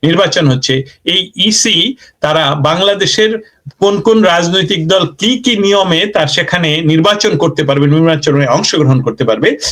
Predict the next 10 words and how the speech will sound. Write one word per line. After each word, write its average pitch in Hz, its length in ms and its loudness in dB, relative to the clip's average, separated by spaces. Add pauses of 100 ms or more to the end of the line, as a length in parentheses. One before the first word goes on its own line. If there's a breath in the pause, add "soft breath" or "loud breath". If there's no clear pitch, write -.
সেটার 226 400 0
নিয়ম 160 320 4
রয়েছে। 107 300 -2
সেই 175 220 -2
নিয়মের 202 300 0
একটি 160 220 -2
মারা-, 139 580 0 (360 loud breath)
যেটা 143 300 0
বেসিকটা 151 840 0
হলো 143 320 0